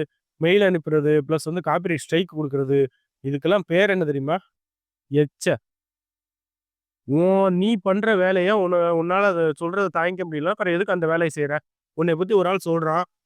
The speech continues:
அப்படி சொல்றது வந்து நீ செஞ்ச வேலையை தான் சொல்றான் அப்படிங்கும்போது உனக்கு அதை தாங்கிக்க முடியலன்னு நீ அந்த வேலையை செய்யறத அப்ப எத்தனை பேர் அது மாதிரி வெளியில பேசிக்கிட்டு இருப்பான்? ஒருத்தர் சோஷியல் மீடியால வந்து பேசிட்டா மட்டும் உனக்கு கோவம் வருது அப்படிங்கும்போது அப்ப வெளியில பேசுறவங்க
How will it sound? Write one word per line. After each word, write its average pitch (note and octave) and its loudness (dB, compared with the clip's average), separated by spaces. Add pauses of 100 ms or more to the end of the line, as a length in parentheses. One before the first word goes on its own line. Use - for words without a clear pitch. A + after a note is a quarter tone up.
அப்படி D#3+ -4
சொல்றது F#3+ 2
வந்து F3 0
நீ G3 0
செஞ்ச E3+ -2
வேலையை F#3 2
தான் E3+ -4
சொல்றான் E3 -2
அப்படிங்கும்போது D#3 -4
உனக்கு F#3 0
அதை C#3+ -2
தாங்கிக்க G3+ 0
முடியலன்னு F#3+ -2
நீ G#3+ 0
அந்த F3 -2
வேலையை F#3 0
செய்யறத F3+ -2 (400)
அப்ப D#3+ -6
எத்தனை F#3+ 0
பேர் A3 4
அது F3+ -2
மாதிரி F#3 -2
வெளியில F#3+ 2
பேசிக்கிட்டு D#3 -6
இருப்பான்? C3 -10 (720)
ஒருத்தர் C#3+ 2
சோஷியல் G3+ 2
மீடியால A3 4
வந்து G3+ 0
பேசிட்டா F#3+ 0
மட்டும் F#3 -2
உனக்கு G3+ -2
கோவம் F#3 0
வருது E3 0
அப்படிங்கும்போது C#3 -4 (480)
அப்ப D#3 -2
வெளியில G3+ 2
பேசுறவங்க E3+ -2